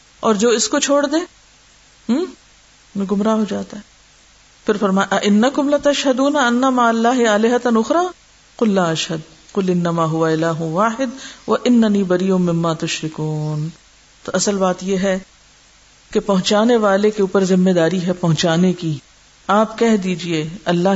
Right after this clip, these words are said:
کی وحدانیت کا اعلان کر دیجئے، اور اس کے بعد خود بری ذمہ ہو جائیے۔ اور آج اسی پیغام کو، اللہ کی وحدانیت اور ایک الہ کی پہچان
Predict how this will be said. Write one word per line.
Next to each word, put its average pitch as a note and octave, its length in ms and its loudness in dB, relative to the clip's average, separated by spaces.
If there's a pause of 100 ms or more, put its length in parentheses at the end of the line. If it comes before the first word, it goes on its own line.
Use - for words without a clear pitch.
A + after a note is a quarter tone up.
کی G3 60 0
وحدانیت F3+ 680 2
کا F#3 80 2
اعلان F3 320 2
کر G#3 180 2
دیجئے، E3 480 -4 (500)
اور G#3 180 2
اس G3 180 0
کے F#3 100 -2
بعد E3 360 -2 (520)
خود F#3 240 -2
بری E3 240 0
ذمہ D#3 300 0
ہو D#3 180 -2
جائیے۔ D3+ 340 -8 (840)
اور F3+ 100 -4 (100)
آج F#3 220 0 (300)
اسی A3+ 300 -2
پیغام F3 480 0
کو، F3 260 -4 (400)
اللہ F3+ 200 0 (100)
کی F#3 100 -4
وحدانیت E3+ 640 2 (460)
اور F3 160 -2 (120)
ایک G3+ 300 0 (100)
الہ F3+ 340 0 (680)
کی F#3+ 120 -4
پہچان G3 720 0